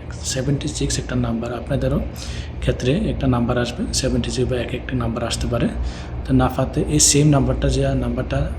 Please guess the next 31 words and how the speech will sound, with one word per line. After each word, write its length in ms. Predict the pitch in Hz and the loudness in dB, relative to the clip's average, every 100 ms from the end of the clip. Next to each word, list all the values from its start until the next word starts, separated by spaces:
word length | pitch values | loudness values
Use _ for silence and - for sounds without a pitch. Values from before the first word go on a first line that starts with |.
| - | -6
সেভেন্টি 320 | 139 143 139 | 0 2 2
সিক্স 300 | - 143 - | 0 -2 -2
আসছে, 200 | 131 131 - 113 - | -2 0 0 2 0
তো 100 | - | 0
নাফাত 340 | 131 123 - 139 | 0 0 0 -2
অ্যাপ্লিকেশনটা 580 | 143 127 143 131 139 131 | -4 -4 -2 0 0 0
আমি 180 | 127 123 | 0 0
log 180 | 123 123 | -2 -2
in 80 | 151 - - - - | -2 -4 -8 -8 -6
আগে 120 | - 131 | -2 0
থেকে 240 | 156 151 | 2 2
করে 140 | 147 | 2
নিয়েছি। 280 | 135 131 139 - - - - - - | 2 2 0 -2 -8 -12 -12 -12 -10
তো 100 | - | -4
এখন 140 | 127 127 | 0 2
আমি, 180 | 135 - 113 - | 2 0 -6 -4
এ, 120 | 120 | -2
ওপেন 300 | 120 117 135 | 0 0 0
করব। 300 | 127 131 135 - 147 | 2 0 0 0 -2
ওপেন 180 | 120 135 | -2 0
করার 200 | 139 127 | 0 0
পর 100 | 139 | -2
আপনারা 240 | 135 147 131 | -4 -2 -4
দেখতে 220 | 123 127 | -4 -2
পাচ্ছেন 280 | 123 - 131 - - - - - - - - - - 151 196 | -2 -2 -2 -2 -4 -6 -10 -12 -12 -12 -12 -12 -8 -4 0
এই 100 | 143 | 0
সফটওয়্যারটা 580 | - 139 139 - 175 147 | 0 -2 -4 -2 -2 0
আগে 180 | 127 | 0
থেকে 140 | 117 151 | 0 0
ইয়ে 120 | 143 | -2
করবেন। 260 | 127 120 | -2 -2